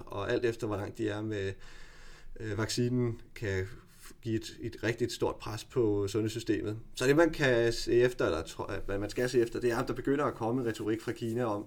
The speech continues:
eller fra det kinesiske styre om, at, øh, man trækker noget af de her, de her lempelser tilbage, for, øh, det, det kan potentielt blive rigtig grumt, og hvis de formår at demonstrere over for, eller, ja, vise til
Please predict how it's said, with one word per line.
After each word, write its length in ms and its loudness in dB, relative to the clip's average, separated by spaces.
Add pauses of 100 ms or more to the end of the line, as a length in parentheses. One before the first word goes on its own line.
eller 140 -8
fra 120 -10
det 80 -18
kinesiske 300 -6
styre 340 -6
om, 160 -8
at, 220 -8 (800)
øh, 440 -14
man 140 0
trækker 400 2
noget 200 6
af 60 6
de 100 4
her, 300 2 (220)
de 60 -2
her 80 2
lempelser 400 0
tilbage, 440 2 (140)
for, 420 -4
øh, 240 -2 (220)
det, 120 -2 (100)
det 140 -4
kan 220 -2 (720)
potentielt 380 2
blive 440 2 (380)
rigtig 220 0
grumt, 420 2
og 80 -6
hvis 360 -2 (500)
de 100 0
formår 600 4
at 80 0 (1800)
demonstrere 480 8
over 240 4
for, 540 0
eller, 280 -8
ja, 160 -4
vise 300 6
til 200 8